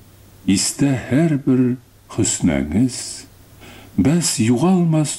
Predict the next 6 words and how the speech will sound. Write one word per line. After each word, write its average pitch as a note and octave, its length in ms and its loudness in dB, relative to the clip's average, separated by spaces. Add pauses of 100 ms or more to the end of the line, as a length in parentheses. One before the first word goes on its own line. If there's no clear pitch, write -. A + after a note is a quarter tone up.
дөньядан A#2 640 2 (140)
ул D#3 280 4
шанлы, D#2 920 0 (560)
данлы C2 800 0 (100)
исмеңез. D#2 840 -2 (1900)
Без - 720 -2